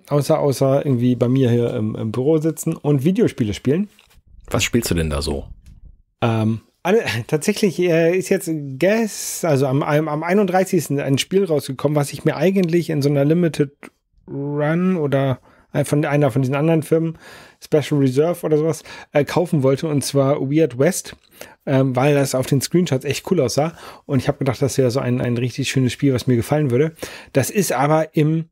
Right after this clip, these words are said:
Speaker 1: äh, Microsoft Game Pass mit drin gewesen, und zwar zum Release am, am einunddreißigsten. Dann hab ich's gleich runtergeladen und irgendwie abends mal kurz, äh, gespielt. Und zwar kurz gespielt, weil ich irgendwie nach zehn Minuten festgestellt hab, dass mir das Spiel absolut nicht gefällt.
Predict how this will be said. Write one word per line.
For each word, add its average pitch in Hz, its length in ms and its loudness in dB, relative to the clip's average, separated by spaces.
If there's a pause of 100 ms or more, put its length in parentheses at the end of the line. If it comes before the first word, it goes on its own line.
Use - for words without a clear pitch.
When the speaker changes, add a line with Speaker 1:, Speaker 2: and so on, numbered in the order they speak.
(720)
Speaker 1:
äh, 131 180 2
Microsoft 151 500 0
Game 226 240 2
Pass 123 420 -4
mit 131 240 0
drin 139 180 2
gewesen, 117 420 0
und 139 200 -2
zwar 127 200 0
zum 202 360 -2
Release 165 460 0
am, 135 140 -10 (140)
am 135 180 0
einunddreißigsten. 135 800 0 (300)
Dann 131 100 0
hab 147 100 2
ich's 143 140 -6
gleich 156 220 2
runtergeladen 175 600 2
und 151 240 -2
irgendwie 143 240 0
abends 151 300 -2
mal 139 120 2
kurz, - 380 -2
äh, 135 220 2
gespielt. 165 540 0 (640)
Und 143 140 2
zwar 160 240 2 (200)
kurz 170 240 0
gespielt, 160 420 0
weil 156 120 2
ich - 260 -8
irgendwie 131 360 2
nach 135 360 -2 (120)
zehn 135 180 0
Minuten 127 300 -2
festgestellt 117 580 0
hab, 113 340 -2
dass - 260 -2
mir 110 120 4
das 98 140 0
Spiel - 280 -2
absolut - 580 -2
nicht 104 160 -6
gefällt. - 440 -4